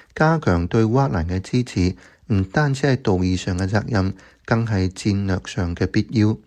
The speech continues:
出席會議嘅有德國、波蘭、意大利、丹麥、荷蘭以及歐盟主要機構嘅領導人。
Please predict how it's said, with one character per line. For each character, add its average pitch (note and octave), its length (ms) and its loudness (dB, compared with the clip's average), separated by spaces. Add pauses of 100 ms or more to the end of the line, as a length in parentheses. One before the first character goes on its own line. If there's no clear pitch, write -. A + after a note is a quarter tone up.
(560)
出 C#3 160 2
席 A2 120 0
會 F#2+ 260 2
議 G2 160 2
嘅 G2+ 200 2
有 F#2 260 0
德 A#2+ 240 -4
國、 F#2+ 180 0 (100)
波 A#2+ 240 0
蘭、 E2 240 -2
意 F#2+ 140 0
大 F#2+ 160 -2
利、 F#2 160 2
丹 A#2+ 320 0
麥、 G2 160 0
荷 G2+ 200 -4 (120)
蘭 A#2+ 240 2
以 G2 100 -2
及 G2+ 120 -2 (500)
歐 D#3+ 160 2
盟 E2+ 300 0
主 G2+ 180 -4
要 A2 200 2
機 A#2+ 220 0
構 A#2 240 -4
嘅 F2 40 -2
領 F2 160 -2
導 F2+ 140 -2
人。 F2+ 240 0